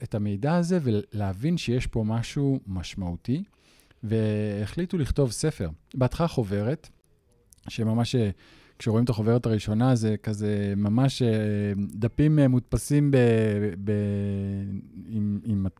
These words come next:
לא מדפסת, עם מכונת כתיבה וכדומה. הם עבדו על זה, הם הפכו את זה לפרויקט, אה, במסגרת, אה,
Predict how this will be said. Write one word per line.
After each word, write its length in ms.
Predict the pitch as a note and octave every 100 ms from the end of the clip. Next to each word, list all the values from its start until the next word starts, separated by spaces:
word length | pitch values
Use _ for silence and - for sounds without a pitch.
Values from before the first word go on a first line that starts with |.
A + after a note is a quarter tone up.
| _ - - -
לא 160 | G#2
מדפסת, 540 | A2+ - B2 - F2+ F#2
עם 200 | F2+ F2+
מכונת 380 | - A2 A#2+
כתיבה 440 | - - G2 C3+ F3
וכדומה. 400 | E3 F3 F#3 G3+ A3 - - - - - -
הם 140 | B2+ B2
עבדו 280 | G#2 D3
על 80 | F3+
זה, 80 | D#3+
הם 80 | A#2
הפכו 220 | - D#3+
את 60 | D#3
זה 100 | C3+
לפרויקט, 800 | G#2+ - G2 G2 C3+ - -
אה, 100 | A2+
במסגרת, 680 | G2+ G2 G2+ G#2 B2 C3 C3
אה, 140 | G#2+